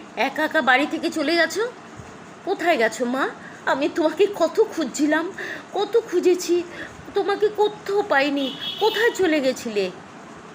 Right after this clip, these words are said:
মা বলল, "বাবা, তুই এসেছিস, তুই এসেছিস বাবা, বাবা, তুই এসেছিস রাজু, আমি যাচ্ছি,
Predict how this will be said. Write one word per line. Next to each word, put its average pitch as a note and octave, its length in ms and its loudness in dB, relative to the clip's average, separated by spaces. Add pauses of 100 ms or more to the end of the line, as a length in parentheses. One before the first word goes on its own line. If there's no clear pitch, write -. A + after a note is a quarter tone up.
(500)
মা E3+ 140 -2
বলল, F3+ 440 -2 (460)
"বাবা, G3+ 520 -2 (760)
তুই F#4 120 6
এসেছিস, C4 1200 -2 (500)
তুই E4+ 360 6
এসেছিস D4 960 2
বাবা, G#3+ 500 0 (880)
বাবা, - 560 0 (120)
তুই A#3 140 -8
এসেছিস B3 800 -4
রাজু, A#3+ 580 2 (480)
আমি C4 520 0
যাচ্ছি, A3+ 920 0